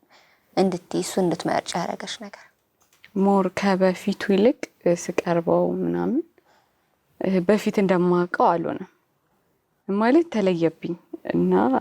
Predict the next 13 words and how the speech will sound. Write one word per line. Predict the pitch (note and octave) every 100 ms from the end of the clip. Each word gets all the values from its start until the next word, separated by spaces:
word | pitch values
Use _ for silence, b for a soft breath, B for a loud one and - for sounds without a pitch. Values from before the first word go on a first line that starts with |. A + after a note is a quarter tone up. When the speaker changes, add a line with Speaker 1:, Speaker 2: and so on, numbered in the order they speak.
| G3+ G3+ - _ _ _ _
Speaker 1:
የልጅነት | G#3+ A3+ G#3+ G#3+ A3 A3+
ስላልሆነ? | F4 A#3 A3 A3+ A#3 F4 B B
Speaker 2:
<laughs> | B A#3
አዎ፣ | F#3 - - _ _ E3+
አ፣ | E3 E3+ E3+
እንደዛ | F3 E3 F3 E3+
ስለነበረ | - F3 F3 F3+ - - F3+ G3 D4+ _ _ _ _ _ _ _ F#3
በሚያደርገው | F3+ E3+ E3+ E3 F3 E3+
አክሽኖች | D#3+ - F3 F3 -
ምናምን | E3+ E3 E3 B3 - _ - -
እንደዛ | D#3+ E3 E3 D#3+
ስለተለየብኝ፣ | - E3 - E3+ F3 F3+ F#3+ C#4 - _ _ _ _ _ _ _
እ፣ | -